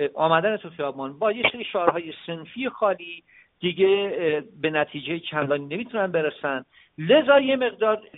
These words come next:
یه گام بزرگ به سمت یک رادیکالیسم سیاسی، یعنی آمیختگی با یک رادیکالیسم سیاسی و در این حال معقول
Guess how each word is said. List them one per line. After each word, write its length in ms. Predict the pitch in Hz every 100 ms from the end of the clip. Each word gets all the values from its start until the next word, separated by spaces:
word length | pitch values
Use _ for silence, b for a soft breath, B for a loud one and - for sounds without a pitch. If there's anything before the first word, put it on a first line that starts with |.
| 151
یه 120 | 196
گام 240 | 269 226 214
بزرگ 460 | 214 180 175 202
به 80 | 202 -
سمت 220 | 175 175
یک 220 | 180 170 165
رادیکالیسم 640 | 147 135 131 135 156 _ 160 160 _ _ - -
سیاسی، 300 | 135 - -
یعنی 120 | 139
آمیختگی 560 | 165 170 165 185 170
با 120 | 202 196
یک 140 | 185 - b -
رادیکالیسم 680 | 151 143 139 143 156 151 156 135 120 -
سیاسی 440 | 147 131 - 208
و 140 | 262 269
در 100 | 262
این 160 | 247 254
حال 180 | 247
معقول 520 | 254 240 233 285 139